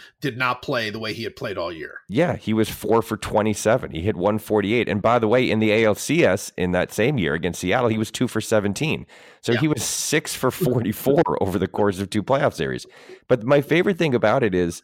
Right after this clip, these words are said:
Speaker 2: in, in this, he was great in the A L D S, uh, in the
Speaker 1: Yep.
Speaker 2: sixteen A L D S he played in. He was very, very good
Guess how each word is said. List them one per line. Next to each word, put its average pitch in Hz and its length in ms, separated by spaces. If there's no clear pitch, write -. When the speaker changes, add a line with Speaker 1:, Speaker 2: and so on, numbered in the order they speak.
Speaker 2:
in, 135 280
in 120 360
this, 120 180
he 131 200
was 139 200
great 101 480
in 127 140
the 127 140
A 101 160
L 98 120
D 90 220
S, 67 400
uh, - 20
in 82 300
the 80 60
Speaker 1:
Yep. - 100
Speaker 2:
sixteen 110 420
A 92 100
L 85 140
D 76 140
S - 100
he 67 60
played 60 240
in. 65 160
He 123 100
was 117 160
very, 135 460
very 107 320
good 76 500